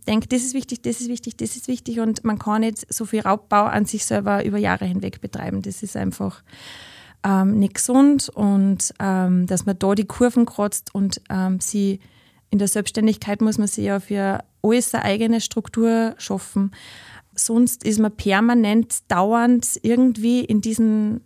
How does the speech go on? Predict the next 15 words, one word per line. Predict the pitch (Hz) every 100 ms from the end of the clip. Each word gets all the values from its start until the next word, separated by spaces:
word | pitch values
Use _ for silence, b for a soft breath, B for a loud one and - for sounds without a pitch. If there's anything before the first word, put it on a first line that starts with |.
| _
Nicht-Prozessen | - 240 262 - 233 233 214 220 - 233 233 233 -
am | 208 208 214 190
Werkeln | 214 214 - 269 277 262
und | 220 214 214
da, | 202 220 254 -
aber | 208 220
es | 220
ist | 214
total | 214 214 196
in-, | 226 226 220 - _ _
ineffizient | 226 220 226 190 196 - 202 196
und | 214 226 -
effektiv | - - 190 220 208
sowieso | 226 196 190 190
nicht. | 226